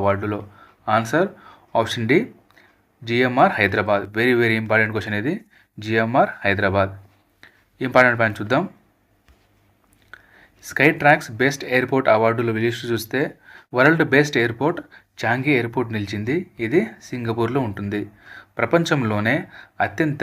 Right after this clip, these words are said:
రద్దీ గల విమానాశ్రయాలు చూస్తే మొదటి స్థానం అట్లాంటా ఎయిర్‌పోర్ట్,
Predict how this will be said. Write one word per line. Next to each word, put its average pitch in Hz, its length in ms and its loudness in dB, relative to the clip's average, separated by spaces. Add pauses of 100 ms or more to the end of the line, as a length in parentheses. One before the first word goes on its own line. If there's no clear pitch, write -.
(120)
రద్దీ 117 300 2
గల 131 180 2
విమానాశ్రయాలు 110 640 2
చూస్తే 104 280 -4 (560)
మొదటి 131 300 2
స్థానం 117 360 0 (260)
అట్లాంటా 123 380 0 (120)
ఎయిర్‌పోర్ట్, 120 380 -2